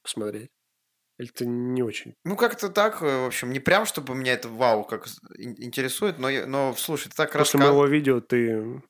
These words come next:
Speaker 2: Если так ра-,
Speaker 1: захочешь.
Speaker 2: как твои рассказы, я думаю, что да, посмотрю, конечно.
Speaker 1: В список добавишь?
Speaker 2: Да.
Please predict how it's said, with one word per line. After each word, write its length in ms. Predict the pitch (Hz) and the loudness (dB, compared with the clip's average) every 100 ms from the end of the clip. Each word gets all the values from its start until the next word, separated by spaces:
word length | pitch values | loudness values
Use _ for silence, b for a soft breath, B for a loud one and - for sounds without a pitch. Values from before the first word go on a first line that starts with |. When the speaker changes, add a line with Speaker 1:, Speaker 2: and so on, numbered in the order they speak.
| _ | _
Speaker 2:
Если 120 | 123 - | -14 -6
так 180 | 123 120 | -4 -2
ра-, 100 | 120 | -2
Speaker 1:
захочешь. 280 | 113 - - 127 | -4 -18 -20 -16
Speaker 2:
как 200 | 120 123 | -14 -8
твои 140 | 123 | -4
рассказы, 460 | 120 120 - 139 135 117 110 | -2 -2 -4 -4 -4 -6 -6
я 60 | 110 | -8
думаю, 300 | 110 117 120 | -10 -10 -10
что 180 | - 131 | -10 -6
да, 160 | 113 | -4
посмотрю, 460 | 98 - 113 113 101 | -4 -8 -12 -10 -12
конечно. 400 | 95 95 95 - _ _ - | -10 -12 -14 -18 _ _ -8
Speaker 1:
В 60 | |
список 400 | - 202 202 160 | -2 2 2 2
добавишь? 500 | 135 123 113 110 - _ _ | 2 2 0 -4 -10 _ _
Speaker 2:
Да. 300 | 107 101 | -8 -8